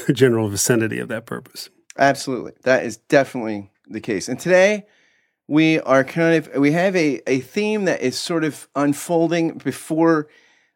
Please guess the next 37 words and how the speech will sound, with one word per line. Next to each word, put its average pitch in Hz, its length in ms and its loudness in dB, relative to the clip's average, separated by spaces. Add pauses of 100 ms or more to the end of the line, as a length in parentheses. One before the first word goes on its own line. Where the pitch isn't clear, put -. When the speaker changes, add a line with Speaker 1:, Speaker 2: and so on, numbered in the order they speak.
(120)
Speaker 2:
us 165 300 4
as 143 140 0
it 139 80 -2
is 160 220 2
you. 175 420 4
I 139 100 2
mean, 147 140 4
we're 143 180 4
kind 156 220 2
of, 139 220 -2 (100)
our, 131 240 0
our 135 120 0
thoughts 151 440 2
are 139 40 0
in 127 100 2
many 143 240 6
different 131 280 -6
directions. 110 680 -4 (240)
Uh, 104 680 0
so 113 840 -2 (320)
one 160 440 2
was, 123 540 0 (800)
Bill, 147 400 2
I 120 160 0
was 127 100 0
sharing 143 360 2
with 123 100 -2
you, 131 300 -2
I 123 80 -2
just - 480 -6 (200)
interviewed 127 680 4 (240)
for - 420 -10 (1200)
the 127 80 -8
Mockingcast 127 1040 0
a 123 80 -8
woman 117 320 -2
named 107 440 -4